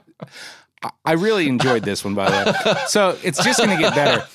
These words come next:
So I think it's safe to say that the, uh, twenty-eight-year-old Armendariz thought this would just be, like, ha ha funny, but no, like, the authorities wanted him,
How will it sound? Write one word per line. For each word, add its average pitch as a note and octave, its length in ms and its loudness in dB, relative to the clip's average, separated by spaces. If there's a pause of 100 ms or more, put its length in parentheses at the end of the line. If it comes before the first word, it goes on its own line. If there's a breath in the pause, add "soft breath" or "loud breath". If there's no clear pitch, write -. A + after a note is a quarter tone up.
(300 loud breath)
So G3+ 260 0
I F#3 160 0
think C4 220 -2
it's A#3 160 -2
safe G3+ 240 -2
to - 80 -8
say F3+ 220 0
that C#3+ 160 -4
the, B2+ 280 0
uh, A#2+ 160 -4
twenty-eight-year-old E3 840 0
Armendariz B2+ 640 -2
thought C#3 340 -2
this C3+ 180 -4
would A#2+ 80 -4
just B2 220 -6
be, B2+ 140 -4
like, G2+ 180 -6
ha C#3 180 0
ha G#2 200 -4
funny, C3+ 440 -2 (320 loud breath)
but G#3+ 160 -2
no, A#3 300 2
like, E3+ 300 -2
the F#3+ 160 -2
authorities D#3+ 640 0 (140)
wanted E3+ 520 -2
him, G2 280 -6